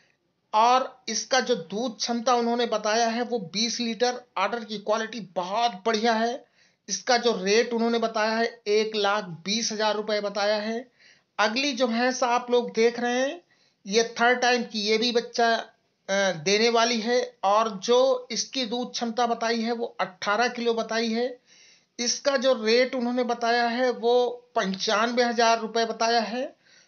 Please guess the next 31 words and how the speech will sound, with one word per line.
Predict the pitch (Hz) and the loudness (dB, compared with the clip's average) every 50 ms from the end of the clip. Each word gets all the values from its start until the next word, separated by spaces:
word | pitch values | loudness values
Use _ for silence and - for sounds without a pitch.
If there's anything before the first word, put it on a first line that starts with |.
| _ _ _ _ - | _ _ _ _ 2
थोड़ा | 208 220 233 254 247 | 4 6 6 6 4
सा | 240 254 240 | 4 2 0
मुझे | 233 226 226 220 233 233 | 0 0 0 0 0 0
संशय | 233 - 214 208 196 196 233 233 | 0 -2 -2 -4 0 0 2 2
है, | 240 233 240 247 262 320 - - _ _ | 2 2 0 0 0 -2 -4 -10 _ _
तो | 240 226 - - - - | -2 -2 -2 -6 -4 -2
आप | 175 180 208 226 226 226 226 | 2 4 4 4 2 0 -2
लोग | 226 226 226 233 226 185 - | 0 2 2 2 2 0 -2
जब | - 202 190 185 | -4 -4 -2 -2
भी | 233 240 | -4 -6
खरीदारी | 247 - 226 214 226 208 196 190 202 202 208 226 | -4 -4 -4 -4 -4 -4 -2 0 0 2 0 0
करें, | 220 220 220 214 233 240 240 | -2 -2 0 0 0 -2 -2
तो | 240 - 233 226 220 208 - - - 165 | -2 -2 -2 0 -2 -4 -6 -10 -14 -16
व्यक्तिगत | 147 143 185 190 190 190 214 196 226 214 - - | -4 -2 -2 -2 -2 -6 -6 -4 -4 -4 -4 -10
जाके | 160 156 156 - 185 185 269 285 214 226 220 | -14 -10 -4 0 2 2 2 2 0 -2 -4
खरीदारी | - - 214 214 208 185 190 202 196 202 214 208 | -4 -4 -6 -6 -4 -2 2 2 2 2 0 -2
करें | 214 214 220 220 214 | -2 -2 -2 -2 -2
पहली | - 208 202 214 220 214 | -4 -4 -2 -4 -2 -2
बार | 214 208 208 226 240 - - _ _ _ _ _ _ _ _ _ - | 0 0 0 -2 -2 -6 -12 _ _ _ _ _ _ _ _ _ 0
और | 202 202 214 220 226 - - - _ - | 4 6 6 6 4 2 -4 -6 _ -2
ऑनलाइन | 180 196 214 220 220 220 214 208 220 226 226 226 226 214 214 - _ - | 0 0 0 0 2 2 2 2 2 0 0 -2 -4 -6 -10 -14 _ -12
बुकिंग | 160 156 185 180 190 226 226 226 220 214 - - | -8 -6 -6 -4 -4 -4 -4 -4 -6 -8 -8 -6
तभी | - 180 180 214 226 | -4 -2 -2 -2 -2
करें, | 214 233 220 220 226 220 | 0 0 0 0 -2 0
जब | 208 220 190 185 | -2 -2 0 0
आप | 185 190 190 190 - | 2 0 0 0 -2
अच्छी | 190 185 - - - 208 | -4 -4 -6 -8 -10 -8
तरीके | 196 - 208 190 196 190 196 214 | -6 -4 -4 -4 -4 -6 -6 -6
से | 196 - 196 175 | -6 -6 -6 -6
जाने | 147 160 160 190 196 214 | -4 -2 -2 0 0 -2
पहचाने। | 208 214 202 196 196 208 196 196 208 214 233 254 | -2 -2 -2 -2 -2 -4 -4 -2 -4 -4 -6 -8